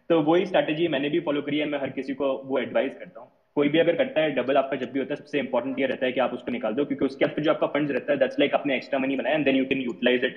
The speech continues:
in a better way। अभी आपने जो कॉइन्स होल्ड कर रखे हैं, अभी जैसा आपने बताया कि आपका almost टू एक्स हो गया था, लेकिन अभी जो इनिशियल इन्वेस्टमेंट था, उससे भी आप, I think, al-, almost फिफ्टी परसेंट आप लॉस के अंदर हो।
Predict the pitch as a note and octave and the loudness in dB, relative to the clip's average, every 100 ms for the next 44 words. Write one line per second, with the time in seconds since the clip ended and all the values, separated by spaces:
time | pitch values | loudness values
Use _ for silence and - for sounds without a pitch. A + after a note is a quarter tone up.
0 | - A#2 G2+ A#2 G2+ F#2+ _ _ _ _ | -4 -4 -4 -6 -8 -12 _ _ _ _
1 | _ - C#3+ F#3 E3+ F#3+ F#3+ D3+ E3 D#3 | _ 2 4 6 4 2 2 2 2 0
2 | D3+ D#3+ D3 C#3 C3+ C#3 C#3 C#3+ C#3+ C#3 | 0 0 -2 0 -2 0 -2 -2 0 0
3 | D3+ - C3+ C#3 F#3+ - D3 D#3+ D3+ C#3+ | 0 2 2 2 0 0 0 -2 -4 -4
4 | D3 D3+ C3+ C3+ C3+ C3+ - - - C3+ | -4 -4 -4 -4 -2 -4 -6 -14 0 2
5 | B2+ B2 D#3 D3 C3 C3 D3 D3 C#3 C#3 | 2 2 2 4 4 2 0 2 0 0
6 | - D#3+ D#3 E3 D3+ - B2+ B2+ C#3+ C3+ | 0 2 4 4 4 2 0 0 -2 -6
7 | - A2+ A#2+ B2 B2 C3+ C#3 C#3 - D3 | -8 -4 0 0 0 0 -2 -4 -4 -2
8 | C#3 C3+ C#3 B2+ A2+ A2+ - B2+ A#2+ | 0 0 0 0 2 0 0 -2 -2